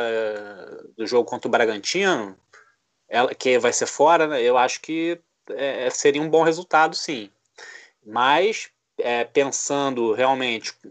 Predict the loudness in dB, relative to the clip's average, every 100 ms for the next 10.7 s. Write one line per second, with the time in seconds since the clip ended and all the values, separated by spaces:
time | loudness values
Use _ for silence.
0 | -20 -12 -6 -4 -2 -4 -2 -2 -2 -2
1 | 0 2 0 0 -2 2 4 2 0 0
2 | 0 2 -2 0 -2 -2 -6 -6 -6 -10
3 | -10 0 2 4 6 4 2 -2 -2 0
4 | 0 0 -6 -4 -2 -2 -4 -6 -4 -4
5 | -4 -8 0 2 2 2 0 2 2 2
6 | 2 4 2 2 -2 -2 -6 0 4 6
7 | 4 0 -2 -6 -10 _ -20 -20 -20 -20
8 | _ _ -6 -4 -2 -2 0 2 4 6
9 | 8 8 4 0 2 0 0 -2 -4 -2
10 | 0 -2 -2 -8 -6 -6 -10